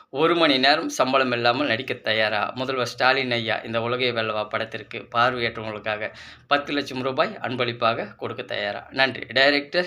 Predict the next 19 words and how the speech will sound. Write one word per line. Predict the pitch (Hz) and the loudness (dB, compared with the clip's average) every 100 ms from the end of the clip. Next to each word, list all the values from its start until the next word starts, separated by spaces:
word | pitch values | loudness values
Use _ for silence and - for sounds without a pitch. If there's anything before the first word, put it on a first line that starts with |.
| - | -2
ஏ | 123 | 0
எம் | 123 120 | 0 -2
சந்துரு. | 110 101 - _ _ _ - - _ - | -6 -8 -14 _ _ _ -20 -20 _ -2
உலகை | 147 143 131 | 2 4 4
வெல்லவா | 113 113 110 | 4 2 0
மூவி. | 110 110 107 | -2 -6 -8
இப்படத்தில் | 117 123 139 131 139 123 | -6 0 0 2 0 2
வரும் | 113 110 | 2 4
அனைத்து | 131 156 156 139 | 2 2 0 2
வருமானமும் | 131 139 131 131 143 - | 2 4 0 0 -6 -4
கண் | 139 147 | 0 2
பார்வை | 147 160 156 123 117 | 4 4 4 0 -2
இல்லாதவர்களுக்கும், | 131 139 123 120 117 113 117 127 | 2 2 2 0 -2 -4 -6 -6
இயக்குனர் | 120 143 147 139 117 | 0 0 2 -2 -4
சங்கத்திற்கும், | 107 120 123 113 - 123 123 - - - _ | -6 -6 -6 -10 -10 -12 -12 -16 -20 -20 _
தயாரிப்பாளர் | 127 143 156 - 117 113 | 2 4 4 0 -2 -2
சங்கத்திற்கும், | 113 117 - 120 135 | -6 -6 -10 -10 -2
நடிகர் | 120 135 147 147 | 0 2 0 -2
சங்கத்திற்கும் | 117 110 113 107 - 123 | -6 -6 -8 -10 -10 -14